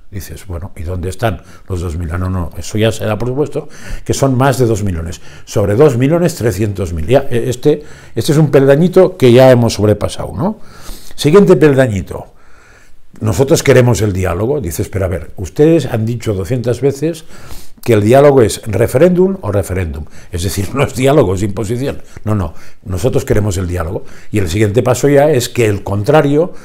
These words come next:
no acepta el diálogo. Siguiente paso que no les ha salido tan bien, pero espérate que no ha acabado, que es necesitamos una mediación. Estamos por la mediación. Europa pide una mediación.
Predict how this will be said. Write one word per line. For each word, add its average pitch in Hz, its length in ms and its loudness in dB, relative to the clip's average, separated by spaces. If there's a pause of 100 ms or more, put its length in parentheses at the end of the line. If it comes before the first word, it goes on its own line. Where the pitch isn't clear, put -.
(220)
no 120 160 2
acepta 104 380 0
el 90 100 0
diálogo. 87 640 -4 (1200)
Siguiente 170 460 4
paso 196 320 2
que 151 80 4
no 139 100 4
les 165 140 4
ha 156 80 6
salido 143 300 4
tan 139 160 2
bien, 175 120 4
pero 107 140 2
espérate 110 400 2
que 104 100 2
no 101 60 0
ha 95 40 0
acabado, 76 360 -6 (480)
que 139 100 6
es 151 220 0
necesitamos 120 720 2
una 117 160 0
mediación. 87 600 -6 (520)
Estamos 139 460 2
por 104 180 2
la 104 80 2
mediación. 90 560 -4 (340)
Europa 120 600 6
pide 113 180 2
una 110 100 2
mediación. 95 580 -2